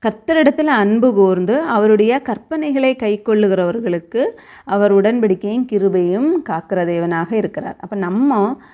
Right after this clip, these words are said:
நமக்கு ஆண்டவருடைய கிருபை கிடைக்கணும் அப்படின்னா, கர்த்தரிடத்துல அன்பு கூறணும், அவருடைய கற்பனைகளை கைக்கொள்ளணும்,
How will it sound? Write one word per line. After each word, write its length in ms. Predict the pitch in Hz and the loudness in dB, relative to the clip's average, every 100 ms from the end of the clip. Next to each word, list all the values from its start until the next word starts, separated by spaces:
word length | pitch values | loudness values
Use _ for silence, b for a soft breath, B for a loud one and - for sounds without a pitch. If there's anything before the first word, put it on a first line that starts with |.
| B B B | B B B
நமக்கு 680 | 202 196 220 247 262 240 233 | -2 0 0 -2 2 2 2
ஆண்டவருடைய 540 | 214 208 226 214 214 226 | -2 0 2 2 2 -2
கிருபை 500 | 226 254 262 254 254 | -2 0 4 4 2
கிடைக்கணும் 600 | 202 208 233 220 196 165 | -2 -2 -2 0 0 -2
அப்படின்னா, 500 | 170 165 165 175 247 349 B B B | -4 -2 -2 0 -2 -4 B B B
கர்த்தரிடத்துல 560 | 196 196 247 226 214 233 | -8 -2 0 2 2 2
அன்பு 360 | 208 185 185 196 | 2 2 0 -2
கூறணும், 420 | 175 165 165 233 269 B B | -2 -2 -2 -2 -4 B B
அவருடைய 420 | 190 196 202 208 | -2 2 4 2
கற்பனைகளை 720 | 202 - - 269 247 226 214 226 | 0 -6 -2 -2 -2 0 0 0
கைக்கொள்ளணும், 760 | 170 170 214 175 170 175 220 277 | -2 -2 0 0 0 0 0 -2